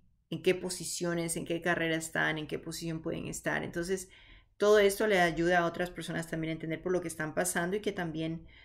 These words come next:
pues, al entender, también aprenden más de su karma y cómo mejorar esas energías.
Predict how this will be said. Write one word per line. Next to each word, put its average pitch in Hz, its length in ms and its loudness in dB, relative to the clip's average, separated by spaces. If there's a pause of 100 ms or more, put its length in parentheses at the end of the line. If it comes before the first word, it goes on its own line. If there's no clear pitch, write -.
(180)
pues, 175 560 0 (420)
al 185 160 6
entender, 180 640 0
también 170 720 -2 (320)
aprenden 165 540 -2
más 160 220 0
de 170 100 -2
su - 160 -6
karma 170 340 0
y 175 60 -2
cómo 165 260 -2
mejorar 160 600 -2
esas - 340 -8
energías. - 720 -12